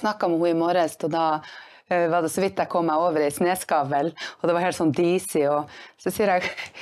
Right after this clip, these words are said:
«Eh, skal du på det seminaret klokka seks i dag oppe i Grefsenkollen?» «Nei, jeg er i Firenze,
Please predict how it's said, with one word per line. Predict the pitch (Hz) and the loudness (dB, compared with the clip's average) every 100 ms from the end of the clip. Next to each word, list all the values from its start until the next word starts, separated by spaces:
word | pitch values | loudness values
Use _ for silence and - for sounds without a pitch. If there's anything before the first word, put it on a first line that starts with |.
| - - - | -14 -16 -6
«Eh, | 196 202 196 190 185 180 180 | 0 0 2 2 2 2 0
skal | - - 196 | -2 0 2
du | 233 | 0
på | - 190 | 0 0
det | 160 156 156 | 2 0 0
seminaret | 170 156 160 156 143 | 0 2 0 0 -2
klokka | - 151 151 147 147 147 151 | -4 -4 -2 -2 -2 -4 -6
seks | - 165 - - | -6 -10 -10 -6
i | 147 | -2
dag | 143 147 | 0 -2
oppe | 147 160 | -4 -4
i | 156 | -2
Grefsenkollen?» | 165 - 190 160 147 147 - - - _ _ _ - | -4 -4 -2 -2 -2 -4 -8 -20 -20 _ _ _ -2
«Nei, | 165 160 156 175 165 - | -2 0 -2 -2 -4 -6
jeg | 143 135 | -4 -4
er | |
i | 175 | -4
Firenze, | - 214 175 - | -4 -2 -4 -4